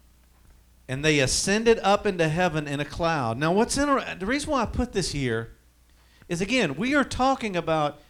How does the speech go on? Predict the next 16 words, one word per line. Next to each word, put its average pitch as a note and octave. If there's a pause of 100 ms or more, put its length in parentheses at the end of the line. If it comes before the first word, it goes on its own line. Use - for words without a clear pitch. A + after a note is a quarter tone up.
(100)
humans C#3 (520)
just E3
like A3
us, G#3
right? G3+ (1000)
Sometimes C4
when G3
people A3
read G3
the D#3
scripture, E3 (360)
they A#3
read A3
it G3
as, D#3+ (160)
"Okay, C3+